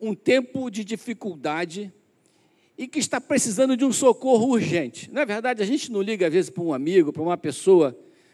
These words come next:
querida, num momento de aflição e fala: "Eu preciso de você urgente.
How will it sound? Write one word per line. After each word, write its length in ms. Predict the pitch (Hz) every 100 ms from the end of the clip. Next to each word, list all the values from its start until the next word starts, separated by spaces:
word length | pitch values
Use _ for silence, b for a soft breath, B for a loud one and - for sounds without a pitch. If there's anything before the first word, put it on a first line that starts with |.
| b
querida, 680 | 165 156 220 214 165 120 - _ b b
num 140 | - 214
momento 420 | 208 185 208 190
de 140 | 160
aflição 480 | 202 - 165 - 220
e 40 | 208
fala: 300 | 214 190 170 -
"Eu 100 | 233
preciso 400 | 240 240 - 226
de 120 | 208
você 440 | 208 196 - 220 240 b
urgente. 720 | - 294 180 147 262 233 -